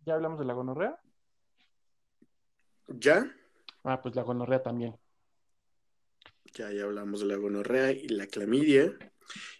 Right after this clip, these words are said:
Speaker 2: Y nos faltaría abordar unas más, pero ¿qué te parece si en el próximo episodio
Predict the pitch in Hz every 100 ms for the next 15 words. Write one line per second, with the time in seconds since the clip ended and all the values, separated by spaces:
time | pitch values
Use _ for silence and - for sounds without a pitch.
0 | - 143 147 147 147 139 143 165 170 160
1 | 170 - - 160 165 160 147 156 170 -
2 | 123 113 127 131 127 120 123 131 - 107
3 | 101 98 117 117 123 110 101 95 - _
4 | 120 - 110 - 143 120 113 170